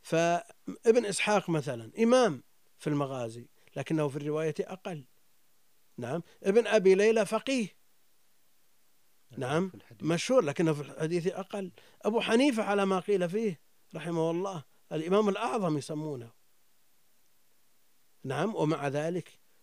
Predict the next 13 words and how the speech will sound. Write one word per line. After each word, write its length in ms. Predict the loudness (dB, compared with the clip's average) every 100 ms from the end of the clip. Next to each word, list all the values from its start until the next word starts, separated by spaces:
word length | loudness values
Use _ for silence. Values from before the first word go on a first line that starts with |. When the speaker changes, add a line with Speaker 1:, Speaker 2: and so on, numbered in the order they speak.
| -10
Speaker 1:
في، 300 | -4 -4 -4
في 340 | -4 -4 -6 -8
حديثه 800 | -6 -6 -6 -8 -8 -6 -8 -14 _ _ -6
كلام 400 | -2 0 -2 -6 _ _ _ _
لأهل 320 | -6 -2 0 0
العلم. 340 | -2 -4 -6 -12 _ _ _ -12
آه، 800 | -6 -4 -4 -6 -8 -10 -12 -16 -10
عاصم 560 | 0 4 4 4 4
بن 120 | 4
أبي 220 | 0 2 2
النجود 400 | 4 2 2 2
القارئ 460 | 4 6 6 6
المشهور 600 | 2 0 0 0 0 -2